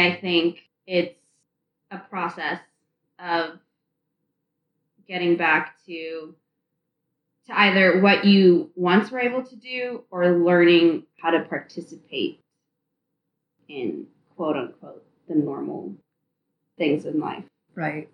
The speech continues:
Speaker 2: Getting to enjoy what everyone else gets to enjoy.
Speaker 1: Mm-hmm.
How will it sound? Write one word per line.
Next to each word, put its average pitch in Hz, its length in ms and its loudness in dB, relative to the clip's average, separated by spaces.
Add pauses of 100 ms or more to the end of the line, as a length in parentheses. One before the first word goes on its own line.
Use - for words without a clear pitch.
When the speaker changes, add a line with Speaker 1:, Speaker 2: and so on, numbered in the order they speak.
(340)
Speaker 2:
Getting 180 260 -4
to 180 140 -8
enjoy 165 680 -2 (540)
what 170 140 -10
everyone 185 320 0
else 208 160 0
gets - 220 -14
to 170 100 -14
enjoy. 147 500 -10 (100)
Speaker 1:
Mm-hmm. 196 320 -12